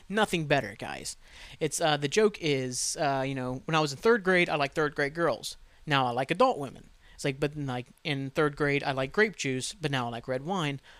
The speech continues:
but I still like grape juice." <laughs> It's like, "See how close that was? See how close that was to just being completely fucked up?"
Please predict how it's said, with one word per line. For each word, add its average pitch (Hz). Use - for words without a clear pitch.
but 131
I 131
still 302
like 143
grape 240
juice." -
<laughs> -
It's -
like, 165
"See 302
how 254
close 262
that 233
was? 220
See -
how 247
close 226
that 226
was 214
to 185
just 185
being 185
completely 202
fucked 226
up?" 220